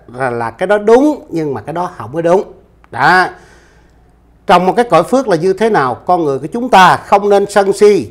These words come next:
chúng ta phải hướng về chân thiện mỹ, chúng ta phải sống thật, thật với chính mình, nghiêng về những sự tốt đẹp, tốt lành,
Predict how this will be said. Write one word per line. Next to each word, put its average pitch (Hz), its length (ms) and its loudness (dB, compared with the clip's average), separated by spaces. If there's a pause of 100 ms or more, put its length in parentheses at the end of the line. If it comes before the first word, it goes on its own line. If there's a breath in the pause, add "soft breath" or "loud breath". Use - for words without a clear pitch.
chúng 254 180 -4
ta 185 200 2
phải 165 320 -6 (180)
hướng 262 220 -2 (120)
về 135 280 0 (200)
chân 247 380 2
thiện 139 280 -4
mỹ, 165 460 -2
chúng 262 160 -8
ta 196 180 -4
phải 185 120 -10
sống 277 280 -6
thật, 156 220 -4 (480 loud breath)
thật 160 240 -2
với 226 100 -8
chính 294 300 2
mình, 160 220 2 (320 soft breath)
nghiêng 247 360 0
về 147 220 2
những 143 220 -4
sự 127 220 -6 (120)
tốt 254 240 -2
đẹp, 120 300 -10
tốt 240 240 0
lành, 131 220 -4